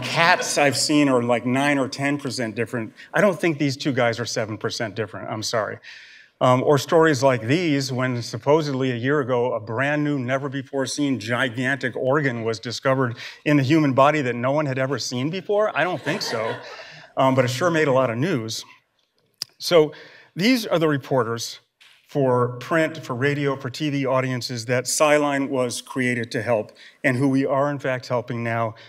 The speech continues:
many times a day through an array of free services that are funded by a half a dozen philanthropies.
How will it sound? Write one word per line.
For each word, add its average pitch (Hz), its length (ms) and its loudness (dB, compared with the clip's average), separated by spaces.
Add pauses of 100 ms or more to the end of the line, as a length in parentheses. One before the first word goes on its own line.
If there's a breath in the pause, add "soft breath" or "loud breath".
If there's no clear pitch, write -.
(140 loud breath)
many 139 240 2
times 131 320 -2
a 143 40 -4
day 117 360 -2
through 131 240 -6
an 120 80 -6
array 131 340 -4
of 123 160 -8
free 127 240 -6
services 120 800 -4 (280 loud breath)
that 131 100 2
are 120 60 2
funded 131 360 -2
by 120 140 2
a 117 80 -2
half 123 220 -2
a - 20 -8
dozen 113 400 -4
philanthropies. 117 880 -6